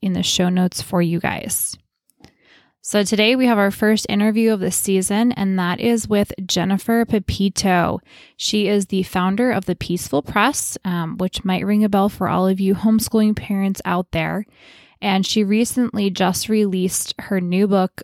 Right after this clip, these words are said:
Mothering by the Book, The Power of Reading Aloud to Overcome Fear and Recapture Joy. Uh, she is a mom of seven children who has been homeschooling for twenty-five years,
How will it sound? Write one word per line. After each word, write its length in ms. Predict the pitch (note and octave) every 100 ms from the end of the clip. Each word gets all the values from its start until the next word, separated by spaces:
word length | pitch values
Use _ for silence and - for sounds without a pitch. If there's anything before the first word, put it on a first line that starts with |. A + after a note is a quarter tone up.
| -
Mothering 640 | B3+ F#3+ F#3+ A3+ A#3 B3 A#3+ F3+
by 200 | F#3 F#3+
the 140 | A3+ A#3+
Book, 240 | F#3 F#3+ -
The 200 | A3 F#3
Power 400 | - G3 G3+ G3
of 260 | F#3 E3+
Reading 320 | G3 G3 A3+
Aloud 560 | A3+ F#3+ E3 E3+ E3+ -
to 160 | - F#3+
Overcome 560 | F3+ F#3 - G#3 G3
Fear 480 | F#3 - F3+ F3 F3
and 160 | F3+ F3
Recapture 680 | E3+ - - E3+ - E3+ E3
Joy. 440 | - E3 D#3+ - - _ _ _
Uh, 200 | - F#3+
she 320 | F3 - G#3+ G#3
is 260 | G#3+ G3+ -
a 400 | F3+ F3 F3 F3+
mom 520 | - G3 F3+ F3 G#3 A3+
of 240 | F#3+ F3 -
seven 580 | - - F#3+ F#3 B3 B3
children 680 | - A3+ A3+ A#3+ B3 B3 A3 - - -
who 120 | A3
has 220 | G3+ F#3 F#3
been 120 | F#3
homeschooling 680 | - A3+ - - A#3 A#3 A3
for 160 | -
twenty-five 800 | - - A3 A3+ A#3+ - A3+ G#3
years, 680 | F#3 F#3 F3+ F3+ F#3 - -